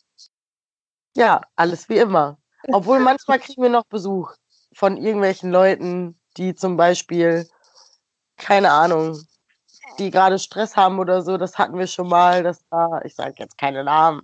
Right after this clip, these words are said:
Speaker 1: weil es ein bisschen blöd ist, aber, äh, das war ganz, eigentlich dann nachher noch ein ganz cooles, coole heilige Abend. Heilige,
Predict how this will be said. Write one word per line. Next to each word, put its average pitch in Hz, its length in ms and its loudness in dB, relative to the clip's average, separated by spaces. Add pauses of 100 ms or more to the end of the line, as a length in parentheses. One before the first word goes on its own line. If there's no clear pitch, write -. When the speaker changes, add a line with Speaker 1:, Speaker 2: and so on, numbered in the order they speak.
(140)
Speaker 1:
weil 117 180 -8
es - 140 -20
ein - 100 -20
bisschen 143 240 -8
blöd 170 240 -2
ist, 156 320 -2
aber, 156 380 2 (600)
äh, 196 340 4
das 254 240 -4
war 247 160 2
ganz, 247 280 0
eigentlich 226 320 0
dann 220 140 -2
nachher 214 280 0
noch 208 140 2
ein 196 80 -2
ganz 190 200 -6
cooles, 220 460 -8 (340)
coole 233 480 0
heilige 190 540 -2
Abend. 190 580 0 (320)
Heilige, 165 580 -8